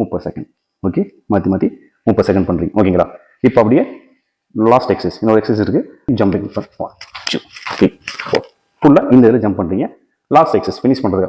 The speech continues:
முடிஞ்சா பண்ணுங்க, இல்லைன்னா வேண்டியது. ஓகே, அப்ப நீங்க, ஓகே ஃப்ரெண்ட்ஸ், இந்த கிளாஸ் எல்லாத்தையுமே நீங்க பார்த்துருப்பீங்க முழுசா. ஃபோக்கஸ் பண்ணுங்க. நான் என்ன சொல்ற கான்செப்ட் உங்களுக்கு புரிஞ்சிருக்கும். Only சீட்டட் காஃப் ரைஸ் மட்டுமே நான் வந்து உங்களுக்கு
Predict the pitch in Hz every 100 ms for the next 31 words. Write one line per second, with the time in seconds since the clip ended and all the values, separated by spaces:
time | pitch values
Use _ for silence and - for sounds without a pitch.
0 | 95 98 143 135 123 185 107 92 98 87
1 | 107 107 - - - - 101 104 - _
2 | _ _ _ _ _ _ _ _ - 113
3 | 131 139 - - - - _ _ _ 104
4 | 101 127 127 117 117 113 107 156 _ _
5 | _ _ _ _ - 120 113 107 101 104
6 | 110 - - _ _ - 135 131 - 101
7 | 95 - 107 110 127 101 104 110 113 104
8 | 95 98 90 113 107 95 127 - _ _
9 | - 107 127 165 - _ _ _ _ _
10 | 156 160 143 113 107 107 98 101 92 110
11 | 147 - _ _ - 101 101 110 98 92